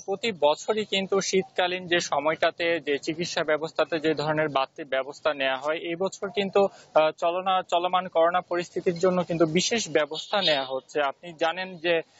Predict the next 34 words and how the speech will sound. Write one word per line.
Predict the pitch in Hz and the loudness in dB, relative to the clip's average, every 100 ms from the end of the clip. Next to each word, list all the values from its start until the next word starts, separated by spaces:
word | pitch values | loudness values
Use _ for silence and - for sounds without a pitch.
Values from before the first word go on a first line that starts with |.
| - - | -6 2
আহ, | 151 151 | 4 2
মুন্সিগঞ্জ | 151 165 175 208 208 196 | 0 -4 -4 -2 -2 0
জেনারেল | 170 165 180 180 | 0 0 0 -2
হাসপাতালটি | 160 156 - 180 185 180 | -4 -4 -6 -6 -6 -6
প্রায় | 180 165 160 | -2 0 0
একশো | 147 - - | -2 -6 -8
শয্যার | - 170 185 170 | -2 2 2 2
একটি | - 156 | 0 -2
হাসপাতাল। | 139 131 - 143 151 175 - | -2 -2 2 4 2 0 -2
তো | 147 147 _ _ | -2 -4 _ _
পনেরো | 190 208 226 226 | 0 2 2 2
লক্ষ | 196 175 180 - | 2 2 0 -6
মানুষের | 214 170 160 - 160 | -4 -2 -4 -2 0
বসবাস | 147 - 175 175 - | 0 0 0 -2 2
করা | 160 151 | 2 2
এই | 143 151 151 | 0 -6 -2
জেলায় | 143 156 170 147 | 2 4 4 0
আসলে | 135 - 156 | -4 -6 -4
এই, | 160 165 165 170 - - - | -4 0 0 0 -6 -8 2
আহ, | 147 147 143 | 4 4 -2
হাসপাতালটি | 151 - 185 202 190 202 190 | -12 -4 0 0 -2 0 0
আসলে | - 185 185 190 185 | 0 2 4 2 0
শীতকালীন | - 185 - 175 175 - | 0 0 2 -2 -2 -2
সময় | 175 170 170 | 0 0 -4
চিকিৎসা | 170 175 - 175 170 | -2 -2 2 2 0
সেবা | - - - 160 170 | -4 -6 0 2 0
দিতে | 156 170 180 - | -2 -6 -4 -2
কতটুকু | - 202 220 214 | -4 -6 -6 -6
প্রস্তুত, | - 202 202 - 190 170 | 0 0 0 2 2 2
এটি | - 165 196 | -4 -2 -2
কিন্তু | 185 185 180 | -2 2 2
আসলে | 165 - 180 | 2 -2 0
একটি, | 160 - 160 | 0 2 0
আহ, | 147 _ _ 156 156 | 0 _ _ 0 0